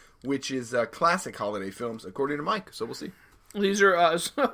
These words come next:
Speaker 2: Will says classic. He did not send me classic.
Speaker 1: <laughs> What did I
Speaker 2: Again,
Speaker 1: say?
Speaker 2: we do th-, we do this, we
Speaker 1: What
Speaker 2: do
Speaker 1: did I
Speaker 2: this kind of
Speaker 1: send you?
Speaker 2: bl-, I'm going to explain it. Can I, can I preface?
Speaker 1: Yeah, sorry.
Speaker 2: Um, we kinda go at it blind, so we don't know what we're asking each other, so we can help you, that kind of thing.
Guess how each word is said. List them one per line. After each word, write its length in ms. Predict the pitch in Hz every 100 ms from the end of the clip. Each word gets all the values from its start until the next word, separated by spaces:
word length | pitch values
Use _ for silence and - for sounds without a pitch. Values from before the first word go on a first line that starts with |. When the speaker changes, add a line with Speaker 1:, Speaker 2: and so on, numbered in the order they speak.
| 269
Speaker 2:
Will 280 | 208 - 330
says 300 | - 311 240
classic. 580 | - - 214 202 202 160
He 120 | 214
did 160 | 175 185
not 300 | 190 202 -
send 300 | - 185 190
me 100 | 190
classic. 540 | 185 180 165 170 123 -
Speaker 1:
<laughs> 80 | - - - -
What 140 | 165
did 120 | 226
I 20 | 220
Speaker 2:
Again, 160 | 196
Speaker 1:
say? 100 | 175
Speaker 2:
we 80 | 180
do 160 | 202 226
th-, 140 | 220
we 160 | 208 214
do 200 | 185 233
this, 340 | 240 208 - - _ _ _ _ _ _ _
we 80 | 175
Speaker 1:
What 40 | 196
Speaker 2:
do 80 |
Speaker 1:
did 40 | 285
I 40 |
Speaker 2:
this 100 | 262
kind 160 | 254 214
of 80 | 185
Speaker 1:
send 260 | 175 180
you? 60 | 190
Speaker 2:
bl-, 60 | 190
I'm 200 | 262 247
going 280 | 262 403
to 80 | 349
explain 340 | 202 - 302 247
it. 60 |
Can 100 | 196
I, 160 | 180 170 - -
can 120 | 175
I 60 |
preface? 300 | 160 202 - 143
Speaker 1:
Yeah, 80 | -
sorry. 300 | 135 117 117 - _ _ _ -
Speaker 2:
Um, 300 | 160 160 139 _ -
we 100 | 190
kinda 220 | 208 220
go 160 | 226 196
at 180 | 190 185
it 100 | 143
blind, 440 | 156 156 160 160
so 100 | -
we 80 | 151
don't 140 | 147
know 80 | 151
what 160 | 147 135
we're 100 | 139
asking 300 | 135 - 143
each 180 | 127 143
other, 240 | 135 135 - -
so 140 | 156
we 80 | 139
can 140 | 127
help 240 | 123 131 135
you, 180 | 131 127
that 180 | 131
kind 140 | 135 131
of 60 |
thing. 160 | 131